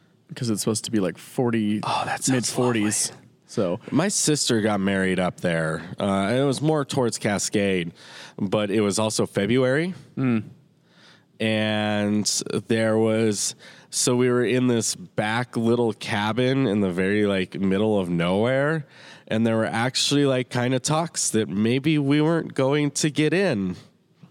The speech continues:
Speaker 1: 'Cause the
Speaker 2: because
Speaker 1: snow?
Speaker 2: of the snow. Um, F Y I, if you're planning a wedding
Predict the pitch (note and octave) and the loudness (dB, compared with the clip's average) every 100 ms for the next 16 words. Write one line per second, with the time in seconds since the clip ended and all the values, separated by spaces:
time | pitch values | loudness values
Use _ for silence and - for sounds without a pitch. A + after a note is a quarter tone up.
0 | - _ _ _ _ _ _ - B2+ A2+ | -20 _ _ _ _ _ _ -2 0 2
1 | A#2+ A#2+ B2 B2+ D3 - - F3 E3 C3 | 0 2 0 2 0 0 0 2 2 2
2 | G#2+ F#2 F2+ - - _ _ _ _ _ | 2 2 -2 -6 -18 _ _ _ _ _
3 | - G#2+ G#2+ G#2 G2+ F2+ F2+ - _ _ | -2 0 2 2 2 0 -4 -18 _ _
4 | _ _ - A#2+ C#3+ C#3+ C3 C3+ B2+ A2 | _ _ -4 -4 0 0 2 0 2 0
5 | - A#2 B2 A#2 A#2 A2 A2+ A#2+ G#2 F#2 | 0 0 0 2 2 2 2 2 2 0
6 | F#2+ | -2